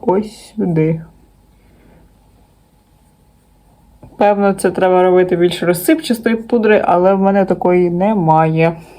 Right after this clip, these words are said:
Так, тепер нам треба зробити контуринг. На цьому етапі <laughs> в ме-,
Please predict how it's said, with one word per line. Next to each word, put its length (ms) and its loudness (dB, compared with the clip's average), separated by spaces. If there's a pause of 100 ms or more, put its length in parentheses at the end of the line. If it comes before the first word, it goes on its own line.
Так, 360 2
тепер 360 0
нам 180 2
треба 280 2
зробити 680 2
контуринг. 1300 -2 (1080)
На 100 2
цьому 280 2
етапі 400 2 (360)
<laughs> 280 -12
в 140 0
ме-, 680 2